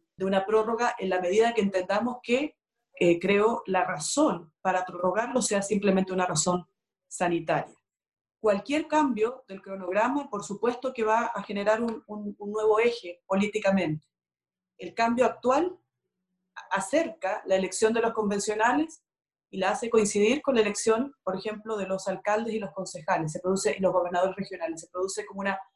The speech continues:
municipalización del momento. Probablemente otro cambio de itinerario, acercándolo a la elección parlamentaria y presidencial, va a teñir, eh, la elección de los convencionales constituyentes de otros ingredientes. Y eso también complejiza el proceso.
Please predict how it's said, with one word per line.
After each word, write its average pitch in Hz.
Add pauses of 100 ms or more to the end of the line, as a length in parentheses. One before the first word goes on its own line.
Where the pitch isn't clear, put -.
(120)
municipalización 208
del 220
momento. 185 (1000)
Probablemente 226 (100)
otro 240
cambio 220
de 180
itinerario, 202
acercándolo 202
a 208
la 208
elección 196
parlamentaria 202
y 208
presidencial, 185 (440)
va 208
a 202
teñir, 233 (140)
eh, 185
la 185
elección 185
de 190
los 190
convencionales 185
constituyentes 190
de 190
otros 226
ingredientes. 170 (440)
Y 202
eso 220
también 208
complejiza 202
el 170
proceso. -